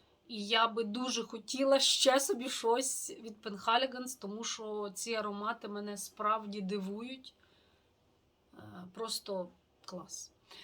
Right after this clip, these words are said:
А, друзі, якщо ви знайомі з цією трояндою, то напишіть мені, будь ласка, як вам здається, це королевська, королівська троянда, чи все ж таки для вас вона ніжна?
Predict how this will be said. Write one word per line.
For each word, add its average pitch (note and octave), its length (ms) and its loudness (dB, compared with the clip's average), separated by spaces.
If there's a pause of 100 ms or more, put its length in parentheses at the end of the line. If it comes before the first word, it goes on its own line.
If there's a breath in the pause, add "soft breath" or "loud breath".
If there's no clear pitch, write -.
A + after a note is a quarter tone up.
(200 loud breath)
А, G3 360 -6
друзі, A3 380 2
якщо A3 300 2
ви C#4 140 2
знайомі B3+ 560 2
з F#3 100 -8
цією G#3+ 360 -4
трояндою, G3+ 800 -4 (2500 loud breath)
то A#3 120 0
напишіть A#3+ 440 2
мені, B3 180 2
будь G#3 160 -8
ласка, A#3 380 4
як A#3+ 280 6
вам B3 340 8
здається, F#3+ 720 -6 (380)
це - 180 2
королевська, A3+ 760 2 (140)
королівська A3+ 600 -2
троянда, F#3 580 -4
чи F3+ 140 -4
все G#3 180 -4
ж - 100 -4
таки G#3 200 -8
для G3+ 140 -4
вас G3 260 -4
вона G3 180 -4
ніжна? F#3 500 -6